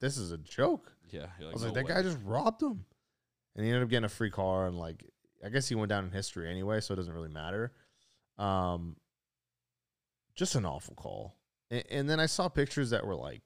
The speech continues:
Speaker 1: kinda like, "All right, well, it wasn't that bad of a call 'cause it was, this is, it actually touched the zone, blah, blah, blah." Dog shit call. Umpire, you gotta have the fu-, I, I forgot his name, Shoewater or something. Like,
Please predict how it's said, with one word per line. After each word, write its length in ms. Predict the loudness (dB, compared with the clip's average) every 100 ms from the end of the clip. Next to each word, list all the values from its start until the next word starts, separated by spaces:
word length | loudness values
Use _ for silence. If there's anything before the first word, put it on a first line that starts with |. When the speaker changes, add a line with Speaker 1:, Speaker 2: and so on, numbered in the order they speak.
| -6
Speaker 1:
kinda 220 | -2 0
like, 220 | 0 -2 0
"All 120 | 4
right, 80 | 6
well, 180 | 6 2
it 40 |
wasn't 220 | 2 0 0
that 160 | 0
bad 160 | 0 0
of 100 | -2
a 40 |
call 300 | 0 2 2
'cause 240 | 0 -4 -4
it 140 | -4
was, 380 | -4 -4 -6 -6
this 280 | -4 -4 -4
is, 200 | -8 -10
it 120 | -8
actually 300 | -6 -4 -6
touched 280 | -4 -4 -4
the 60 | -8
zone, 440 | -4 -4 -4 -4
blah, 160 | -4 -2
blah, 200 | -2 -2
blah." 100 | -4 -10 -20 -20 _ _ _ -20 0
Dog 300 | 4 4 2
shit 180 | -6 -10
call. 360 | -10 -10 -12 -16 _ _ _ _ _ 0
Umpire, 340 | 2 4 6
you 80 | 6
gotta 140 | 8 8
have 120 | 6
the 80 | 4
fu-, 220 | 2 2
I, 120 | 4 0
I 80 |
forgot 160 | 0 2
his 100 | 2
name, 180 | 0 -4
Shoewater 500 | -4 0 2 2 2
or 120 | 0
something. 280 | -2 -4 -4
Like, 140 | -4